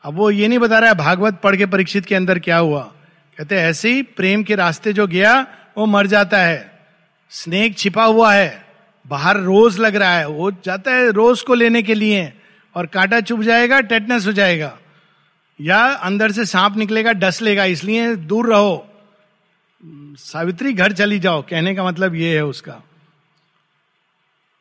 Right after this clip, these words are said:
"A word, a moment's act can slay the god।" कहते हैं इतनी बड़ी भी नहीं, प्रेम, एक शब्द कह दिया,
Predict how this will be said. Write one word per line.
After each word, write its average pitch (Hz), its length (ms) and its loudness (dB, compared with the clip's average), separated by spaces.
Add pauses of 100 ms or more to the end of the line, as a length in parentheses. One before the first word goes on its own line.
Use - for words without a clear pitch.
(180)
"A 180 40 0
word, 180 500 4 (920)
a 208 60 2
moment's 262 680 4
act - 540 0
can 302 120 4
slay 262 320 0
the 226 140 2
god।" 165 220 -4
कहते 220 440 -8
हैं 294 140 -6 (520)
इतनी 262 340 -4
बड़ी 262 220 0
भी 285 120 -2
नहीं, 240 280 -6 (500)
प्रेम, 214 420 -4 (800)
एक 349 320 0
शब्द 330 440 0
कह 277 280 2
दिया, 233 520 -2